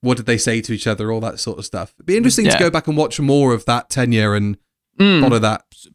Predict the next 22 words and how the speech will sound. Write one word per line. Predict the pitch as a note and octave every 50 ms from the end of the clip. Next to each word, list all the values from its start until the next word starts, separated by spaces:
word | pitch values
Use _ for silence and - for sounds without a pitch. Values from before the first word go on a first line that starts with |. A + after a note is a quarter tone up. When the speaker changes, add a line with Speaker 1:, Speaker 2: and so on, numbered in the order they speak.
| _
Speaker 1:
link | A#2+ - - D#3 D3
Speaker 2:
it | -
all | -
Speaker 1:
through, | C#3+
Speaker 2:
together. | A#2 - B2 F2 F#2
Speaker 1:
actually. | C#2+ B1+ - F#2 - _ _ _ _ _ _
Speaker 2:
Yeah, | _ G#3+ A3+ G3 D3 -
I |
mean, | F4 A#4 B4+ C5 B4+ -
I | - F4+
think, | G#4 G4 D4 -
I | D#3 D3
think | -
Speaker 1:
Um, | -
Speaker 2:
he | G#3+ G3
does. | D#3 F3 B2+ A#2 A#2 -
I | D#3+
think | D#3 A3 F#3
he | E3 D3
does. | C3 C3 A#2+ - - - - - -
He | - -
does | - - A#2+ A#2+ B2+ - - -